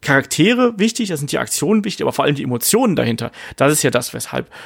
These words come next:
Wrestling so eine Anziehungskraft auf einen ausübt. Weißt du, das, da, daran erinnert man sich doch. Weißt du, ich erinnere mich doch nicht an den, hab ich, das ist jetzt wieder aktuelles Geschehen, weißt du, ich erinnere mich vielleicht nicht unbedingt an den, an den, an die fünfte krasse Aktion, aber ich weiß genau noch,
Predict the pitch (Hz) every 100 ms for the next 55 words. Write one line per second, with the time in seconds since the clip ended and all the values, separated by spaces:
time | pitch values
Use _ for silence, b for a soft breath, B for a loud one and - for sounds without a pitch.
0 | B B 143 - 143 135 127 B B 147
1 | 143 160 214 - 123 120 - 123 - -
2 | 123 117 - - - 135 143 135 - B
3 | B B _ _ - 196 - 185 147 170
4 | 180 156 143 269 190 135 127 127 123 135
5 | 180 180 151 226 220 151 127 143 - 139
6 | 131 123 B B B B B _ _ -
7 | - - - 196 156 - 147 - 131 123
8 | - 143 - 165 180 - 139 131 127 160
9 | 151 190 226 156 151 139 147 - 147 139
10 | 131 127 127 127 131 92 - 139 - 185
11 | 202 160 - 160 - - - 226 247 151
12 | 131 139 151 156 - 131 143 220 196 -